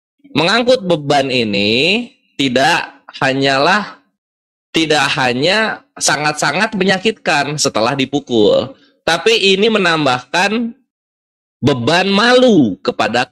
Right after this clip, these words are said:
korban karena membawa, eh, alat, karena membawa alat penyiksaannya sendiri dan alat kematiannya sendiri. Jadi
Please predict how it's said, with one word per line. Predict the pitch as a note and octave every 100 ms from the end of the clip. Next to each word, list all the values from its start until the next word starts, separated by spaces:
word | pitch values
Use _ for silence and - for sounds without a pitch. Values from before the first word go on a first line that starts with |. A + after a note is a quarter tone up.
| -
korban | D#3+ E3 C3+ G#2 F2+ - - -
karena | B2 A2 G#2+ A#2 D#3 F#3+ - G#2+
membawa, | A#2 A2+ A2+ G#2+ G2 G#2 C#3 G3 A#3 - _ _ _ _ _ _ _ _ _ _
eh, | - A#2 A2+ G#2+ G#2+ -
alat, | B2 B2 A#2 - _ _ _ - - _ _
karena | - B2 D#3+
membawa | F3+ C#3+ A#2+ D3 F3+ - -
alat | B2+ B2+ B2 B2 - _ _ _
penyiksaannya | C3+ B2+ B2+ - B2+ G#2+ A#2+ A#2+ A#2
sendiri | A#2 A#2 A2 G#2 D3+ G3 A#3+ C#3
dan | B2+ D3+
alat | - G#2 B2+ -
kematiannya | A2 G#2 F#2+ G2+ F2 A2
sendiri. | G#2+ G2 G2 F2+ E2 - F#2 - - -
Jadi | -